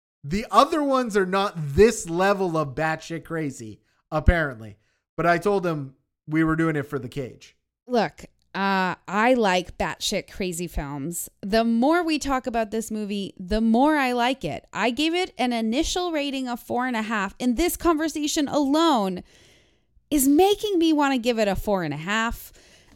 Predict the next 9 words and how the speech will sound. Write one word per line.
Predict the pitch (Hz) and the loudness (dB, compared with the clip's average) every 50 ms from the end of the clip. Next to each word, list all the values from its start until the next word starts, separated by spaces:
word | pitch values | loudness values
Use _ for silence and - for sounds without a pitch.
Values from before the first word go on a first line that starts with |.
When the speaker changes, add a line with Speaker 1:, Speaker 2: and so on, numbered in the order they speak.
| _ - 220 - - - | _ -12 -12 -12 -12 -14
Speaker 2:
partly | - - 339 392 539 508 381 320 330 302 | -10 -8 -6 -6 -6 -6 -4 -2 -2 0
because | 262 269 - 302 254 233 | 0 0 0 0 0 0
it | 214 185 | -2 -2
makes | 208 208 220 - - | -2 -4 -4 -4 -4
you | - 170 180 | -4 -2 0
angry. | 208 262 269 254 - 151 85 - - - - - - | 2 4 4 2 2 -2 -12 -18 -20 -20 -20 -20 -4
Like, | - 233 254 262 - | 2 4 4 4 4
that | 294 285 285 | 0 -2 0
almost | - 311 349 370 381 359 330 294 302 - - - - - | 2 2 2 4 4 2 4 4 2 0 -2 -8 -10 -14